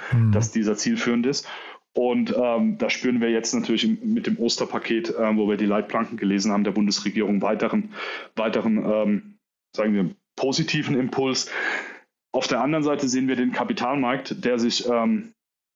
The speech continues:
Speaker 2: seit Jahresbeginn natürlich deutlich, ähm, schwieriger darstellt,
Speaker 1: Mhm.
Speaker 2: ähm, als in den vergangenen ein, zwei Jahren. Ähm, umso glücklicher sind wir,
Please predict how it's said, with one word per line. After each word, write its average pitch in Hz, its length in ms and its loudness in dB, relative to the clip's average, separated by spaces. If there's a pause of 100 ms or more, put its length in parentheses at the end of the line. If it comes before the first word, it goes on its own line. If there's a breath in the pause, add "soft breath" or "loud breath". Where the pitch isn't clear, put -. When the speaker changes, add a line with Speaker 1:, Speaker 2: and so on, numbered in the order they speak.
(220)
Speaker 2:
seit - 320 -2
Jahresbeginn 113 520 0
natürlich 110 360 0
deutlich, 110 460 -2 (100)
ähm, 104 360 0 (460)
schwieriger 120 460 -2
darstellt, 110 680 0
Speaker 1:
Mhm. 117 60 4
Speaker 2:
ähm, 107 460 2 (120)
als 110 220 0
in 110 60 2
den 110 100 2
vergangenen 110 540 0
ein, 104 160 0
zwei 104 260 -2
Jahren. 139 400 0 (540 loud breath)
Ähm, 117 320 2
umso 139 320 0
glücklicher 139 500 -2
sind 113 240 0
wir, 120 240 0